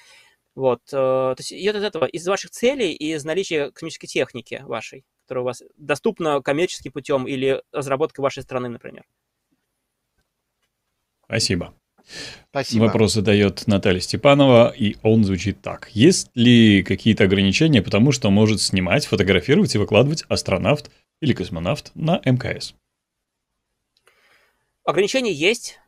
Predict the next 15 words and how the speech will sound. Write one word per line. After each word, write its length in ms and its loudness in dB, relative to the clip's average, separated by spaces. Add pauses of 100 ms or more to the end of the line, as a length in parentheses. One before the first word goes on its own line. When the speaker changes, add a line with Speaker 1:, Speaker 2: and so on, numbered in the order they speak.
(160)
Speaker 1:
Э, 400 0
я 200 -2
их 60 -6
всех 200 -6
не 100 -8
знаю, 580 -2 (100)
они 340 -4
могут 260 -8
меняться, 400 -6
но 60 -6
они 180 -8
есть. 400 -8 (200)
Они 260 -12
есть. 440 -10
Э, 180 -4